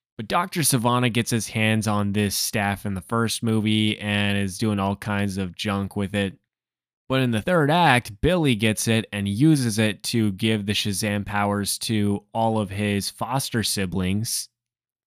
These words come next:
where they are now the Shazam family, and then he snaps the staff in half,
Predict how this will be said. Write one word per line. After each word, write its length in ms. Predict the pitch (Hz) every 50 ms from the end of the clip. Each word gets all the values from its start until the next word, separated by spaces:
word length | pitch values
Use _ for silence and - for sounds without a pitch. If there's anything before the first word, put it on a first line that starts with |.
| _ _ _ -
where 280 | 107 117 117 113 110
they 140 | 110 117 120
are 100 | 113 110
now 280 | 113 113 110 110 113 113
the 100 | 104 107
Shazam 580 | - - 113 104 90 110 110 101 98 95 90
family, 760 | - - - 120 127 139 139 127 110 101 98 98 101 101 98 _ _ _ _ _ _ -
and 120 | 120 123
then 120 | 139 156 151
he 200 | 131 135 139 123
snaps 640 | - - - - - - 131 123 127 123 - -
the 140 | - 117 104
staff 440 | - - - 107 98 98 98 95 -
in 80 | 95
half, 540 | 95 90 117 147 151 127 95 90 - - _